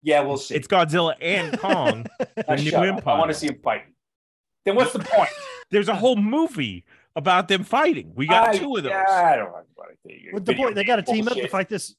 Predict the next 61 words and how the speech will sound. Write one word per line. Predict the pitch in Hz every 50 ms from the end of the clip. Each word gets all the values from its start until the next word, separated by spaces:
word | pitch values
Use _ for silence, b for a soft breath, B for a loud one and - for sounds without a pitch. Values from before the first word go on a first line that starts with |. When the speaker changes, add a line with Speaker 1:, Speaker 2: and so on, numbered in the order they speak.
| _
Speaker 3:
apparently | 147 147 131 - 180 185 202 202 180 175 170 156 143 -
super | - - - 208 220 208 190 147
gorilla | 131 143 147 151 143 143 139 135
that | 131 139 139 - _ _ _
keeps | 180 170 160 190
Speaker 2:
Yeah, | 269 370 359 294
Speaker 3:
have | 147 165
a, | 170 156
has | 143 160 135 113
a |
Speaker 2:
new | 143 147
Speaker 3:
heart | 202 202
on. | 202
Speaker 2:
Empire. | 220 254 262 - 214 127 85 73 - - _ _ _
Yeah, | 92 95 85 62 -
super, | - - 110 104 135 139 -
Speaker 1:
Next | - - - 131
Speaker 2:
that, | 131 135 127
that | 151 156
Speaker 1:
is | 151
the, | 135
Speaker 2:
gorilla | 131 202 226 214 143 131 -
Speaker 1:
the | -
Speaker 2:
gets | 170 165 -
Speaker 1:
Space | 151 151 226 254 240 -
Speaker 2:
more. | 190 165 151
Speaker 1:
Invaders, | 156 147 135 123 120 113 110 110 101
and | 117 123
next | 139 151 151 151 -
is | 147 131 123
the | 139 139
versus | 123 143 156 151 170
asteroids, | 214 226 226 - - 151 135 127 113 107 101 98 98 98 110
and | 107 107
all | 110 123
that. | 147 165 170 156
It's | 131 117 117 120 135 -
great. | _ 156 160 151 120 101 - _ _ _ _ _ _ _ -
Speaker 2:
It's, | 117 110 - _ _ _ _ _ _ -
I | 95 107
don't, | 107 110 107 104 - _ _ _ _ _ _
at | 113 120
least | 127 151 175 180 - -
he | 156
named | 139 139 139 139 135 127
two | - 127 117
video | 117 123 120 113
games. | 101 - 92 82 82 _
Both | _ 123 120 -
those | 139 123 107
games | 135 135 117 -
were | 113
fifty-eight | 104 - 143 135 120 - 123 123 113 104
years | 113 113 104
Speaker 1:
That's | 107 143
all | 165 160
Speaker 2:
old. | 160 156
Speaker 1:
I | -
can | 156 143
remember. | 139 131 127 117 107 104 - 123 - - _
Speaker 2:
But | 139